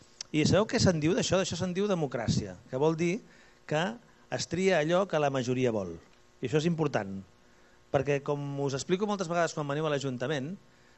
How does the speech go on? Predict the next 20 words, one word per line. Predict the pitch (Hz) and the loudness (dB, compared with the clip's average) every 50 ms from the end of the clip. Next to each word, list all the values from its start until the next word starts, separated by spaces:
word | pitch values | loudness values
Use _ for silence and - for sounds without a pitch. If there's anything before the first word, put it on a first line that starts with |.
| _ - 139 | _ -8 -6
no | 147 160 170 175 160 | -2 0 0 0 0
a | 151 | 0
tots | - 175 180 160 139 151 147 | 0 0 -2 -2 -2 -4 -6
els | 131 120 147 | -2 0 0
llocs | 156 151 143 | 0 0 0
del | 143 139 135 | -2 -2 0
món | 135 160 165 156 160 190 233 220 - - - _ _ | 2 2 2 2 2 0 -4 -6 -8 -14 -20 _ _
hi | - 127 135 | -4 -4 -2
ha | 131 | -2
democràcia, | 131 127 123 120 185 208 196 - - 110 98 98 | -2 -2 -2 0 0 0 0 -2 -4 -6 -8 -8
no | 104 117 139 165 165 147 | -8 -6 -2 -2 0 0
a | 143 | 0
tots | 143 160 147 156 | 0 -2 0 0
els | 147 131 | -2 0
llocs | 151 147 135 | 0 -2 0
del | 143 147 147 | 0 -2 0
món | 165 170 180 208 226 - - - - - _ - | 0 0 0 -2 -4 -8 -14 -20 -20 -20 _ -8
mana | 139 143 143 139 135 | -6 -4 -2 -2 -2
la | 135 131 | -2 0
majoria. | 131 123 113 127 139 143 110 87 78 | 0 0 0 0 0 0 -2 -4 -6